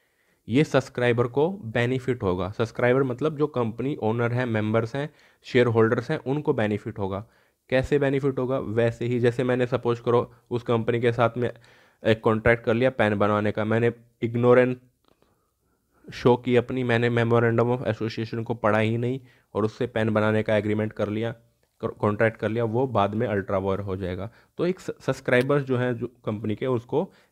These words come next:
बेनिफिट होता है जितना स्पेसिफिक अगर memorandum of association होगा और जितना ब्रॉड होगा। सपोज करो एक कंपनी के memorandum of association में लिखा है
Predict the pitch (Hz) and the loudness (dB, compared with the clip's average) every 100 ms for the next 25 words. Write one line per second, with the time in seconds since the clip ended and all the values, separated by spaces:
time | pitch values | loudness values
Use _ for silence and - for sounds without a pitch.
0 | - 113 117 117 120 110 95 107 104 110 | 0 2 4 2 0 0 0 0 -2 -2
1 | 123 131 - - 123 - 139 151 143 113 | -4 -4 -6 -4 -4 0 0 0 0 2
2 | 117 110 107 107 104 101 104 - 101 98 | 2 2 2 0 0 -2 -4 -6 -8 -8
3 | - 95 101 104 90 98 139 - _ _ | -8 -8 -8 -4 -4 -4 -6 -8 _ _
4 | _ _ _ - 127 170 190 185 135 127 | _ _ _ -4 0 0 2 2 4 4
5 | 135 113 104 107 110 151 151 156 151 147 | 4 4 2 0 0 0 2 4 4 4
6 | 131 131 135 135 143 131 117 110 117 117 | -2 -2 -4 -2 -2 0 0 0 0 0
7 | 120 120 117 104 - 104 - 107 117 113 | -4 -8 -8 -8 -4 -4 -4 -6 -4 -4
8 | 92 92 - 101 98 135 | -4 -4 -4 -4 -2 -4